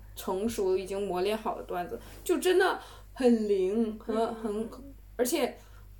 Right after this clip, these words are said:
Speaker 1: 而且我们都这么说，我们说漂亮呀，是会阻挡一些幽默的，
Speaker 2: 嗯。
Speaker 1: 就是你太好看了。那她做过一个动作，就是 S 型的动作。
Speaker 2: 哦，是的。
Speaker 1: 然后我们就说，我说她第一天上台讲这个段子是，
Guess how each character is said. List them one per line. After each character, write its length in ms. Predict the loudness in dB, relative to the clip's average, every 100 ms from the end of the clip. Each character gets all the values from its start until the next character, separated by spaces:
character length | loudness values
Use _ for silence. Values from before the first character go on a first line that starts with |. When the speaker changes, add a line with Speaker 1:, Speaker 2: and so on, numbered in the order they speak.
| -6
Speaker 1:
而 100 | 0
且 180 | 4 4
我 160 | 4 2
们 140 | 2
都 100 | 2
这 140 | 2 4
么 100 | 4
说， 140 | 2
我 60 | 2
们 120 | 0
说 140 | -2
漂 340 | -4 0 2 4
亮 220 | 2 0
呀， 160 | -4 -10 -14 -20 -8
是 160 | 0
会 160 | 2 2
阻 180 | 0 2
挡 220 | 2 2
一 40 |
些 200 | 0 2
幽 180 | 4 4
默 220 | 4 4
的， 260 | 2 -2 -10 -18 -20 -20 -20 -14
Speaker 2:
嗯。 80 | 0
Speaker 1:
就 100 | 4
是 60 | 6
你 140 | 4
太 240 | 2 -2
好 260 | 0 2 2
看 260 | 2 0 0
了。 140 | -2 -8 -16 -18
那 140 | -2 2
她 180 | 4 4
做 200 | 4 4
过 160 | 4
一 40 | 2
个 80 |
动 240 | 2 2 6
作， 160 | 6
就 120 | 6 4
是 120 | 0
S 420 | 2 2 2 0
型 200 | -2 -4
的 80 | -2
动 240 | 2 2
作。 240 | 2 0 -2 -6 -6
Speaker 2:
哦， 280 | -4 -4 -6 -16 -20
是 240 | -14 -8
的。 180 | -6 -6
Speaker 1:
然 100 | -4
后 140 | 2 4
我 60 |
们 140 | 4 2
就 100 | 2
说， 160 | 0
我 160 | 0 0
说 240 | 2 -2 -4 -8
她 120 | -2 4
第 220 | 8 8
一 40 |
天 280 | 6 2 2
上 220 | 2 2
台 180 | 2 0
讲 300 | 0 -2 -4
这 140 | 0 0
个 100 | 2
段 200 | 0 0
子 60 |
是， 280 | -2 -4 -4